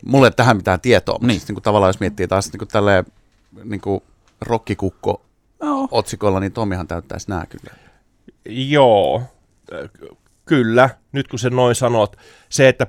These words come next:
Speaker 3: pystyykö hän päästämään irti omasta egostaan, elikkä tuli-, tulisiko hän osaksi Popedaa, vai onko se sellainen, että Tommi Läntinen sings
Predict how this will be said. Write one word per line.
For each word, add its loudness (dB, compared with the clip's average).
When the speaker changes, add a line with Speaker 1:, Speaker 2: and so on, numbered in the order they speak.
Speaker 3:
pystyykö -2
hän 2
päästämään 4
irti -2
omasta 0
egostaan, 0
elikkä -2
tuli-, 2
tulisiko -2
hän 0
osaksi -2
Popedaa, 2
vai 6
onko 0
se -4
sellainen, 2
että -8
Tommi 0
Läntinen 0
sings -6